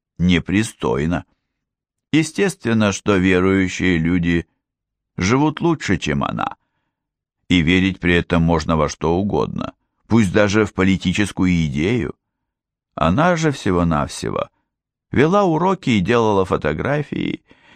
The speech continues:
и верила лишь в то, что можно запечатлеть на плёнке, будь то материальные предметы, воспоминания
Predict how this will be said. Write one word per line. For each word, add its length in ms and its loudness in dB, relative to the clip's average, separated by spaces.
и 120 4
верила 400 2
лишь 220 -2
в 60 -14
то, 160 2
что 260 0
можно 400 0
запечатлеть 720 -2
на 120 -2
плёнке, 520 -2
будь 300 -2
то 140 0
материальные 840 0
предметы, 680 -4
воспоминания 1160 -4